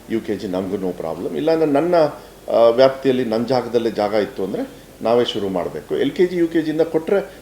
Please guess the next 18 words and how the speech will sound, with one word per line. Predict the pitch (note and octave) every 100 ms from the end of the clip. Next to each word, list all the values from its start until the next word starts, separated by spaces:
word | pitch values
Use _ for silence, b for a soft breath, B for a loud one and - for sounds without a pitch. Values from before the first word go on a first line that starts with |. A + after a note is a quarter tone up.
| B
ಮಕ್ಕಳು | D3 -
ಅಲ್ಲೇ | C#3 D#3
ಸ್ಟಾರ್ಟ್ | D#3+ - G#2 F#2
ಆಗ್ತಾರೆ. | - - - - - -
ಎಲ್ | F3
ಕೆ | G3
ಜಿ, | F#3+ G3
ಯು | F#3
ಕೆ | F#3+ F3+
ಜಿ | F3+
ಇಲ್ಲ | F#3
ಅಂದ | F3+
ತಕ್ಷಣ | F3+ - F#3
ಪ್ರೈವೇಟ್ | E3+ E3 E3+
ಶಾಲೆಗೆ | E3+ D#3+ D#3+
ಹೋಗ್ತಾರೆ, | E3 - F3
ಅಲ್ಲಿಂದ | D3 D3+ D#3+
ಪ್ರೈವೇಟಿಗೆ | D3+ C3 C3+ C3 A#2+